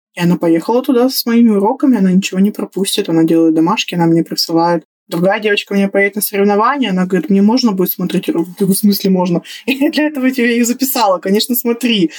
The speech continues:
Смотри, делай домашки, присылай с любой точки мира». У меня в этом году появились девочки из центральной части России, с Владимира.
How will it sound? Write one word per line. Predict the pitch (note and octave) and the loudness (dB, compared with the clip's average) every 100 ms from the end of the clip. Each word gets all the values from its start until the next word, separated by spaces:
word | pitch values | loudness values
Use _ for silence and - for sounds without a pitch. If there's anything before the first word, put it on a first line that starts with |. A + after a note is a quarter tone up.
| - - | -14 -14
Смотри, | - F#3 E3+ A3 C#4 | -8 -4 0 0 2
делай | F#3+ F3+ | 2 2
домашки, | E3+ F3 D4 - | 0 -2 -2 -6
присылай | - G3 - F3+ C4 | -6 -6 -4 -2 -4
с | A3+ | -2
любой | F3 G3+ | 0 0
точки | - - - | -2 -8 0
мира». | G3+ E3+ D3 - _ _ - | 0 2 0 -6 _ _ -6
У | |
меня | F3+ F#3 G#3+ | -2 0 0
в | A#3+ | 0
этом | A#3 G#3+ | -2 0
году | G3 A3+ | 2 0
появились | A3+ G3 G#3 G#3 | 0 0 2 0
девочки | F3 F#3 B3+ - - | 0 0 0 -2 -6
из | A#3 | -4
центральной | - G3+ F#3+ F#3+ G3+ G3 | -4 -2 -2 -2 0 -2
части | F#3+ F#3+ - | -2 -4 -4
России, | D#3+ D#3+ - A#3 | -4 -4 -2 0
с | B3 - | 0 0
Владимира. | E3 F3 G#3 A#3 A3+ | 0 2 4 2 2